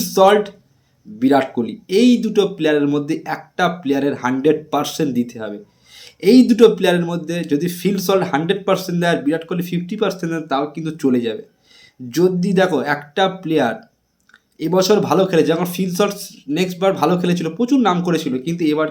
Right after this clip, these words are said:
কিন্তু নাও ভালো করতে পারে, এটাই কিন্তু ক্রিকেট। তো সেম কিন্তু ফিল সল্টকে ভালো করতে হবে, তার সঙ্গে বিরাট কোহলিকেও ভালো করতে হবে। রাজত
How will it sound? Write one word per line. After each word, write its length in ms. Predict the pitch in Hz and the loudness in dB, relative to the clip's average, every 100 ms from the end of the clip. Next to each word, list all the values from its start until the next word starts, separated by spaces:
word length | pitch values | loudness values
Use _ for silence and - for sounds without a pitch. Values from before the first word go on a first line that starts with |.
| 165 | -4
কিন্তু 240 | 175 180 208 - _ _ _ _ _ - | -6 -4 -8 -10 _ _ _ _ _ -4
নাও 260 | 127 190 202 | 0 2 2
ভালো 120 | 175 170 | 2 2
করতে 240 | 147 143 127 | -2 -2 -6
পারে, 160 | 104 92 - | -6 -12 -10
এটাই 220 | 135 196 180 | -4 -2 0
কিন্তু 240 | 180 180 247 285 - _ _ _ _ - | -2 0 0 -2 -8 _ _ _ _ -8
ক্রিকেট। 360 | 139 127 110 - _ _ _ _ _ _ - | -6 -4 -6 -10 _ _ _ _ _ _ -4
তো 40 | 190 180 - | -2 -2 6
সেম 160 | 202 233 233 | 8 8 4
কিন্তু 180 | 220 226 | 0 0
ফিল 140 | 202 185 | -2 -2
সল্টকে 240 | 202 196 190 | -2 0 2
ভালো 120 | 156 180 185 | 4 4 2
করতে 200 | 190 202 | 2 2
হবে, 120 | 208 202 | 2 0
তার 100 | 170 | -2
সঙ্গে 160 | 185 160 | -2 0
বিরাট 200 | 147 147 - | 0 -2 0
কোহলিকেও 340 | 151 160 160 127 | -2 0 0 0
ভালো 120 | 113 | -2
করতে 280 | 113 110 - | -4 -8 -6
হবে। 120 | 107 101 _ - _ - | -8 -8 _ -20 _ -6
রাজত 340 | 113 127 202 | 2 4 4